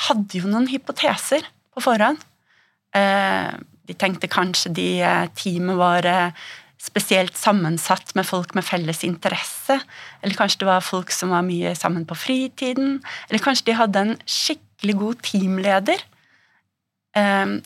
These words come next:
eller om det var noen spesielle kompetanser. Men, vet du,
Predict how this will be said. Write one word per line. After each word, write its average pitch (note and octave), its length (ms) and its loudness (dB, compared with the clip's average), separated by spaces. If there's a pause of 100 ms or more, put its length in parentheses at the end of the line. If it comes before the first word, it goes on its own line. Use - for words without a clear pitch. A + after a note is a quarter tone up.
(140)
eller A3 200 0
om C4+ 120 4
det D4 100 4
var A#3 120 6
noen G#3 160 2
spesielle G3+ 480 0
kompetanser. G3 760 -2 (520)
Men, A#3 180 2
vet A#3 240 -4
du, C#4 140 4